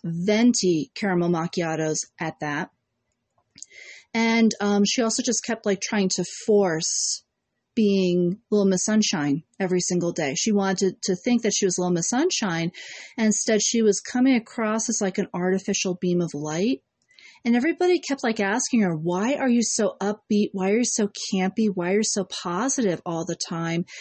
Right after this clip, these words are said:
And she literally would state to people, it's like, "You know what? My family's situation, my own situation in life, you know, it could be like a complete season of Oprah. And I'm just, I just decided to choose to be positive because that garners success.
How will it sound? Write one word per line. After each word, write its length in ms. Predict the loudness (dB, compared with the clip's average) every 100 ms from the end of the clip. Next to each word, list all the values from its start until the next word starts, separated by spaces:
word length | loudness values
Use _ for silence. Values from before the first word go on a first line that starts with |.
| -18 -16 -4
And 360 | 0 2 2 2
she 220 | 0 2
literally 560 | 4 4 4 4 4 2
would 100 | 2
state 300 | 0 0 0
to 100 | -2
people, 320 | 0 0 0
it's 140 | 0 -2
like, 160 | -2
"You 220 | 0 4 4
know 160 | 4
what? 400 | 4 2 0 0
My 400 | 0 2 2 0 0
family's 800 | 0 2 4 4 4 4 2 0 -2
situation, 840 | -2 0 0 2 4 2 2 2
my 220 | 2 0 -2
own 240 | 0 2
situation 720 | 0 -2 0 2 2 0 0 0
in 100 | 0
life, 540 | 0 0 0 -2 -8 _ _ _ _ _ _ -20 -20 -20 -4
you 80 | 0
know, 40 | 2
it 60 |
could 120 | 2
be 160 | 4 4
like 180 | 4 0
a 60 |
complete 440 | 0 0 2 0 0
season 360 | 0 0 2
of 140 | 0 0
Oprah. 680 | 2 2 2 0 2 2 0
And 280 | 0 0 0 0
I'm 180 | 0 2
just, 300 | 2 -2 -4
I 160 | -2 0
just 180 | 0
decided 400 | -2 0 2 2
to 80 | 0
choose 580 | -4 0 2 4 4 2
to 60 | 0
be 120 | -2
positive 840 | -2 -2 0 0 0 2 2 2
because 440 | 0 -2 0 0 0
that 200 | -4 -2
garners 320 | 0 0 0
success. 640 | -4 -4 -2 -2 -2 -4